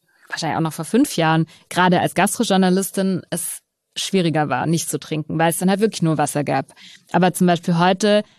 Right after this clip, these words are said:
hat jedes Restaurant, was ein bisschen Ambitionen hat, oder so sagen wir Richtung Sterneküche geht zumindest, die haben eine alkoholfreie Begleitung und die ist oft spannender als die Weinbegleitung. Was ich da schon für Getränke bekommen hab. Und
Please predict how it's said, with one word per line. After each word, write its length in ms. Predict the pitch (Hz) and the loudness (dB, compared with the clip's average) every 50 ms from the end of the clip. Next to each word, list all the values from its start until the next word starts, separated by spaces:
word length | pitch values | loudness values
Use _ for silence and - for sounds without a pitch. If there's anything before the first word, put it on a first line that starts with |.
| _ - | _ -4
hat 280 | - 175 165 - - - | -2 -2 -2 -4 -6 -4
jedes 680 | 175 170 190 214 214 247 233 - - - - - - 175 | -2 0 2 2 4 4 2 2 0 -4 -8 -8 -4 -2
Restaurant, 540 | 190 180 - - 180 175 180 185 185 180 | -2 0 0 0 0 2 4 4 4 2
was 300 | 165 170 170 170 - - | 2 0 0 -2 -2 0
ein 180 | 185 175 165 - _ _ _ _ _ _ _ _ _ _ _ _ | 0 0 0 -4 _ _ _ _ _ _ _ _ _ _ _ _
bisschen 380 | - 220 214 - - 226 208 - | 2 2 2 2 2 2 2 4
Ambitionen 600 | 165 190 190 180 - - 208 208 220 226 220 214 | 4 2 2 0 0 0 2 2 4 4 4 4
hat, 360 | 202 202 208 202 196 - - - - | 2 2 0 0 -2 -6 -8 -8 -6
oder 160 | - 156 165 | -6 -6 -6
so 140 | 151 156 151 | -6 -6 -6
sagen 200 | 151 160 160 160 | -4 -2 -2 0
wir 100 | 160 156 | 0 -2
Richtung 240 | 170 165 - 180 175 | -4 -4 -2 -2 -2
Sterneküche 600 | - - 214 185 190 190 180 - 190 175 185 165 | 0 0 2 2 2 2 2 0 -2 -2 -2 -2
geht 180 | 180 175 - | -2 -4 -4
zumindest, 460 | - 180 175 180 175 180 180 180 - - - - - - _ - | -2 0 0 2 2 0 0 -2 -6 -12 -20 -20 -20 -20 _ -2
die 120 | 233 233 208 | 0 2 4
haben 100 | 208 196 | 4 4
eine 120 | 185 160 | 4 2
alkoholfreie 500 | 147 156 - 180 175 170 - - 180 180 | 2 0 0 0 -2 -2 -2 -2 0 0
Begleitung 520 | 175 185 190 214 226 233 220 - 175 165 | 0 0 0 2 2 2 2 2 0 0
und 160 | - - 180 175 | 2 2 2 0
die 60 | 180 | 0
ist 100 | - - | 0 -2
oft 160 | - - - | -2 -2 -4
spannender 420 | - - - 165 165 170 180 185 | -6 -4 0 2 2 4 4 2
als 100 | 147 175 | 2 0
die 120 | - 214 190 | -2 -2 -2
Weinbegleitung. 720 | 202 208 220 202 185 165 151 151 151 147 - 156 170 170 - _ - | 0 0 0 0 0 -2 -4 -6 -6 -8 -8 -10 -12 -12 -14 _ -6
Was 180 | 175 180 - | -4 -4 -2
ich 100 | - 202 | -4 -2
da 140 | - 226 220 | 0 0 0
schon 140 | - - - | 0 0 -2
für 100 | - 220 | 0 0
Getränke 420 | 208 202 - - 240 262 262 262 | -2 -2 -2 -2 -2 0 0 0
bekommen 420 | 190 170 165 - - 165 160 160 160 | -2 -2 -6 -6 -6 -4 -4 -4 -4
hab. 220 | 160 156 - - - - | -6 -8 -10 -14 -12 -8
Und 300 | 160 165 165 165 - | -6 -6 -6 -8 -12